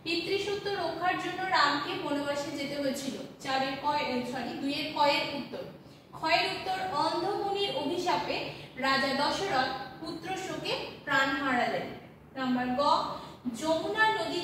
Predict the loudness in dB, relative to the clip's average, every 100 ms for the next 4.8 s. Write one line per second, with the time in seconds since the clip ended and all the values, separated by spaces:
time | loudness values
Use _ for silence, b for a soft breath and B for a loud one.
0 | -2 -2 0 0 2 2 4 2 2 0
1 | 0 -2 -2 0 0 -2 -2 -2 -2 -4
2 | -14 -14 -4 -2 0 -2 -4 -4 -2 -2
3 | -2 -2 0 2 2 2 2 4 4 4
4 | 0 -6 0 4 4 2 -2 -4